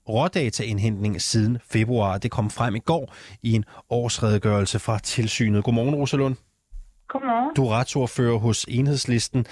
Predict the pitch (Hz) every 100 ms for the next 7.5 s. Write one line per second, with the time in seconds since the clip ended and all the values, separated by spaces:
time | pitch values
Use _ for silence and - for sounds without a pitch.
0 | - - - - 98 107 104 98 196 226
1 | 214 - - 190 180 170 - _ - -
2 | 233 208 - 196 170 160 175 147 151 170
3 | _ _ _ _ _ _ _ _ _ 208
4 | 202 202 196 196 202 208 208 190 233 214
5 | 240 220 202 226 208 208 190 190 - 240
6 | 226 196 196 208 196 202 202 196 208 233
7 | 202 190 185 185